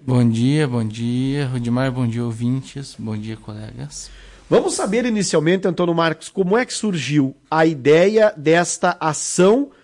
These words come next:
Speaker 2: que o Sicredi está abraçando e mobilizando a sua equipe para doar sangue.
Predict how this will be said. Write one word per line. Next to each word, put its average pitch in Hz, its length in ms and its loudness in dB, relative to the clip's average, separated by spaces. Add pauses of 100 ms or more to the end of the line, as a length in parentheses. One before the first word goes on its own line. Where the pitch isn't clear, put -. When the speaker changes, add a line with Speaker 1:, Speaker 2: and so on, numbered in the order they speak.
(260)
Speaker 2:
que - 100 -8
o 190 60 0
Sicredi 170 580 0
está 160 380 -2
abraçando 156 640 0
e 190 60 -2
mobilizando 170 560 0
a 165 40 2
sua 277 220 2
equipe 226 460 -2 (220)
para 202 120 0
doar 160 200 0
sangue. - 300 -14